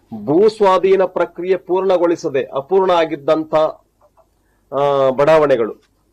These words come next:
ಪರಿಹಾರ ನೀಡದೆ ಜಮೀನನ್ನು ಉಪಯೋಗಿಸಿದ ಪ್ರಕರಣಗಳಲ್ಲಿ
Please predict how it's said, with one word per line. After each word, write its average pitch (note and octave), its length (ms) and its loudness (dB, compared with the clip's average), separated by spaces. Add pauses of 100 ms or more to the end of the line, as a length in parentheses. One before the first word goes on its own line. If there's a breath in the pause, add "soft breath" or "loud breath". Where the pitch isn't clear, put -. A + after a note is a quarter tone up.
ಪರಿಹಾರ F3+ 520 4
ನೀಡದೆ F#3 560 2
ಜಮೀನನ್ನು G#3 840 2
ಉಪಯೋಗಿಸಿದ F3+ 580 -2
ಪ್ರಕರಣಗಳಲ್ಲಿ C#3+ 920 -8